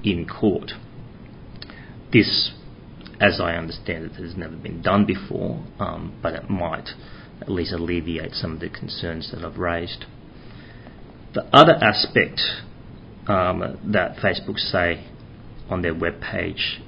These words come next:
um, about subpoenas is that they, they do allow subpoenas, but not of the content, but just basic subscriber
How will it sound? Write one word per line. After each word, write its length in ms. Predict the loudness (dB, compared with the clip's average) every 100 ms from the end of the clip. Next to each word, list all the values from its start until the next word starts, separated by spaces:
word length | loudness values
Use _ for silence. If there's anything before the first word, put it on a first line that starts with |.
| -8
um, 360 | -6 -6 -8 -8
about 300 | -2 -2 -2
subpoenas 600 | -6 -6 -4 -2 -2 -4 -4
is 260 | -4 -4 -2
that 240 | -2 -2 0
they, 300 | 0 0 0
they 120 | 2
do 240 | 6 8 10
allow 300 | 10 8 6
subpoenas, 760 | 0 -6 -4 0 0 -2 -6 -12 -16 -16 -16 -16 0
but 280 | 4 4 0 -10 -14 2
not 480 | 6 10 8 6 0 -10 -8 4
of 300 | 6 6 2 -6
the 80 | -8
content, 640 | 2 6 6 6 4 4 -2 -10 -14 -16 -16 -14 -14 -16 -8 2
but 200 | 2 4
just 340 | 0 0 2
basic 440 | 2 2 0 -6 -6
subscriber 1040 | -4 -4 -2 0 4 6 6 2 -2